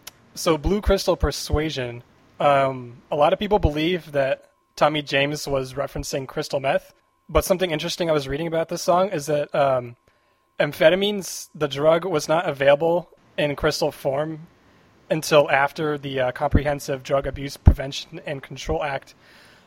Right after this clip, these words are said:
of nineteen seventy, and this song came out a year before that.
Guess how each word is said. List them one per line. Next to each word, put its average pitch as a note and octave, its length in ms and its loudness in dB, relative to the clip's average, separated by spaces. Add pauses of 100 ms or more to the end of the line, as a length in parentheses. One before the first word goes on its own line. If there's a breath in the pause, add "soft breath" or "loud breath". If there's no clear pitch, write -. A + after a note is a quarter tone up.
(140 soft breath)
of F#3+ 160 2
nineteen D3 340 2
seventy, C#3 560 -4
and E3+ 100 -2
this D3+ 120 -2
song D3+ 180 4
came D3 180 -2
out C3+ 120 2
a - 20 -4
year C#3 80 0
before C#3 320 4
that. D#3+ 240 -2